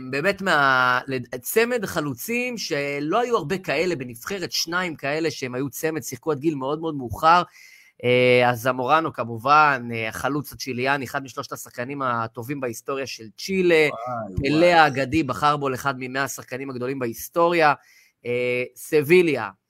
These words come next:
Speaker 1: ריאל מדריד כמובן בשנים היפות, איזה חגיגות שערים, אה, צבעוניות היו לו,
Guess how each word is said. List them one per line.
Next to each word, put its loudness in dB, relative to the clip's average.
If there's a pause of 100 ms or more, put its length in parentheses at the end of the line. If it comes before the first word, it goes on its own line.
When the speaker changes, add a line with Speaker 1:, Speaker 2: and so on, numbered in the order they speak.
(220)
Speaker 1:
ריאל 2
מדריד -2
כמובן -2
בשנים -6
היפות, -4
איזה -4
חגיגות -4
שערים, -2
אה, -4 (580)
צבעוניות -2
היו -2
לו, 4